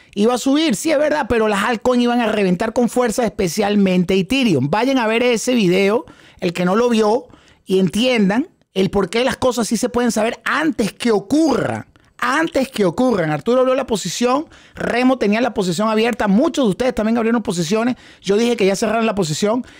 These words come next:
Y señores, vamos a ver qué pasó con el mercado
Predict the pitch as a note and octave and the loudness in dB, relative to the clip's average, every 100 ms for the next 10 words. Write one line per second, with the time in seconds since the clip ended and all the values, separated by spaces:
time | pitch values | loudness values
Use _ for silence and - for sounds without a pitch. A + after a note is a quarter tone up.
0 | - - F#3 G3 F#3 A#3 B3+ F3 A3 B3+ | -14 -6 -2 0 0 2 0 0 2 2
1 | A#3+ A3 G#3+ A#3 G#3+ - G#3 G#3+ G3+ F#3 | 2 0 -2 -4 -4 -4 -2 0 0 0
2 | E3 F#3+ G3 A3 B3 | -2 -2 0 0 -2